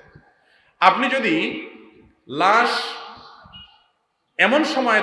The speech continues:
তোলেন, কথার কথা যে এখানে নদী ভাঙনে শেষ হয়ে যাচ্ছে, তো আপনি চাচ্ছেন যে তার ধ্বংসাবশেষটা তুলে কোনো কবরস্থানে দাফন করতে, সেটা আপনি করতে পারেন। এবং বেশিরভাগ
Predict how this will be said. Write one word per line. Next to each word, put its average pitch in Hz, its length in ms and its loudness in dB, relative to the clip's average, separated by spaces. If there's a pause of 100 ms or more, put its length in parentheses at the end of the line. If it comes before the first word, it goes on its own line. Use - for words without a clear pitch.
তোলেন, 165 300 2 (480)
কথার 196 300 0
কথা 196 200 -2
যে 175 140 -4
এখানে 170 280 -4
নদী 156 140 -4
ভাঙনে 160 300 -2
শেষ 151 260 -4
হয়ে 131 140 -4
যাচ্ছে, - 480 -10 (1300)
তো - 40 -10 (100)
আপনি 190 220 -2
চাচ্ছেন 175 400 -4
যে 165 60 -2 (100)
তার 147 180 0
ধ্বংসাবশেষটা 156 760 -4 (420)
তুলে 202 200 2 (100)
কোনো 185 180 -4
কবরস্থানে 147 600 -2
দাফন 117 260 -4
করতে, - 260 -10
সেটা 254 180 -6
আপনি 156 200 -6
করতে 104 260 -10
পারেন। 98 180 -14 (1160)
এবং 185 280 4 (880)
বেশিরভাগ 233 400 -2